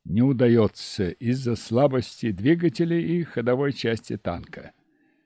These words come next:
Войсковые испытания проведены успешно. В Ленинграде на Кировском заводе В К Б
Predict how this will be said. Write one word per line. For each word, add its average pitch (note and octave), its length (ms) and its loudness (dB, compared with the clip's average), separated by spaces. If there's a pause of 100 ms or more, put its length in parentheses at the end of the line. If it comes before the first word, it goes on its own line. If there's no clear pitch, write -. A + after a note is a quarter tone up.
Войсковые C#3 680 4
испытания E3+ 720 4
проведены A#2+ 880 2
успешно. - 800 -10 (800)
В F#2+ 120 0
Ленинграде F3 840 10
на F3 380 8
Кировском D3+ 800 8
заводе C3+ 540 6
В - 60 -12
К B2 220 4
Б B2+ 420 6